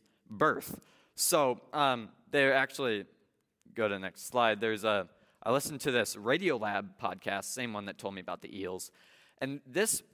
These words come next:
so this, they called this the Octomom, and she set the world record. She laid her eggs at one point, and, uh,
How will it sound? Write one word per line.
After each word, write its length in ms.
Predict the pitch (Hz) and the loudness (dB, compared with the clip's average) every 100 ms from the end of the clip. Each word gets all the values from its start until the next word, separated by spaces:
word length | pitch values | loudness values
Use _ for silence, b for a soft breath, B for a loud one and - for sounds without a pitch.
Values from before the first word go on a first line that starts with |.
| _ | _
so 120 | - 147 | -10 0
this, 220 | 175 - | 0 2
they 140 | 151 | 0
called 240 | - 143 143 | 0 -4 -4
this 160 | 135 | -4
the 80 | - | 0
Octomom, 640 | 123 131 - 123 104 92 98 | 2 2 2 0 0 -4 -6
and 140 | 101 - | -12 -14
she 220 | - 226 | -8 -4
set 260 | 240 196 135 | 0 0 2
the 80 | 123 | 0
world 340 | 113 190 202 | 2 2 2
record. 380 | 156 135 - 90 - b b b b | 4 2 2 -8 -10 b b b b
She 400 | - - 160 127 - _ _ _ _ _ | -8 2 2 2 -4 _ _ _ _ _
laid 300 | 113 135 214 | 0 2 4
her 180 | 226 165 | 2 4
eggs 460 | 139 113 101 - - _ - | 4 4 -2 -10 -12 _ -6
at 120 | 117 | -2
one 180 | 139 170 | 0 0
point, 220 | 131 120 - | -2 -4 -6
and, 240 | 135 117 - _ - | -8 -8 -12 _ 0
uh, 280 | 117 110 | 4 4